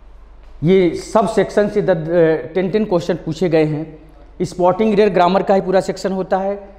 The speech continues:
इसमें recognize of parts of speech का मतलब ये है कि word दे दिया गया है, word के नीचे underlined है और ये पूछ रहा है कि noun है कि pronoun है कि preposition है कि कंजंक्शन है, ऐसा पूछा हुआ है,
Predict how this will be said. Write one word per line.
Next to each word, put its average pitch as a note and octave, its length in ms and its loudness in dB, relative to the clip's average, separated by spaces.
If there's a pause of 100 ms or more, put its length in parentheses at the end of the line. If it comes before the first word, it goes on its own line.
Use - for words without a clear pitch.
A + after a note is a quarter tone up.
(140)
इसमें G#3 400 2
recognize G3 520 0
of G#3+ 80 4 (100)
parts G3 180 0
of G3 160 -4
speech G#3 220 -8
का G3+ 100 -2
मतलब G3 320 -2
ये G#3 100 2
है G#3+ 100 0
कि G#3 340 -6
word F#3 240 2
दे F#3+ 160 2
दिया G3 220 2
गया G3 160 2
है, G3+ 300 -2 (120)
word F#3 220 2
के F#3+ 140 -4
नीचे F#3+ 220 -2
underlined F3+ 520 0
है G#3 240 -6 (180)
और F3+ 160 2
ये F3+ 140 -4
पूछ G3 260 -6
रहा F#3+ 160 2
है F#3 80 -2
कि G3 260 -8 (420)
noun E3+ 380 2
है G3 160 0
कि G3+ 140 -8
pronoun F3+ 480 0
है G3 120 0
कि G3 120 -8
preposition E3+ 640 -4
है G3 120 -2
कि G3+ 100 -8
कंजंक्शन E3 560 -2
है, C#3 220 -8 (180)
ऐसा F3 240 2
पूछा D#3+ 280 -2
हुआ B2+ 200 0
है, F#2 120 -12